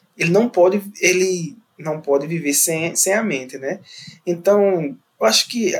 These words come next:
a mesma coisa é a mente não pode viver sem o corpo, porque os sentidos, ele tá ligado ao corpo e não à mente. A mente, ela interpreta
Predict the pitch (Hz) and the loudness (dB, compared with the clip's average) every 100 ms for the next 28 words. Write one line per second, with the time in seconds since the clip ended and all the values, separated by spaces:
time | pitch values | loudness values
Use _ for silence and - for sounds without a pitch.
0 | - 196 220 233 240 208 202 214 240 226 | -2 2 2 4 2 2 2 4 4 2
1 | 190 226 233 247 233 220 220 233 202 160 | 2 0 0 0 0 0 0 -2 -4 2
2 | 180 208 208 160 - 131 - - 185 170 | 2 2 -2 -6 -8 -8 -8 -8 -8 -2
3 | 180 151 - - - _ 226 - 302 233 | -2 -2 -6 -18 -20 _ 2 2 2 0
4 | - - 147 196 160 123 - - 165 175 | -4 -14 -6 -6 -4 -4 -6 -4 -2 0
5 | 202 - 196 208 214 170 254 - - 277 | 0 0 2 2 0 2 2 2 -2 -2
6 | - _ 285 240 - - - - _ 170 | -4 _ 0 2 0 -6 -16 -16 _ -2
7 | 170 160 208 262 214 147 135 - - - | 0 2 2 2 0 0 -4 -12 -16 -2
8 | 165 156 147 170 233 247 - 156 151 156 | 0 0 0 2 2 0 -2 2 4 2
9 | - _ 202 202 - 214 - _ - 151 | 0 _ -2 0 2 0 0 _ 2 4
10 | 170 196 - 285 - | 4 2 -2 -2 -4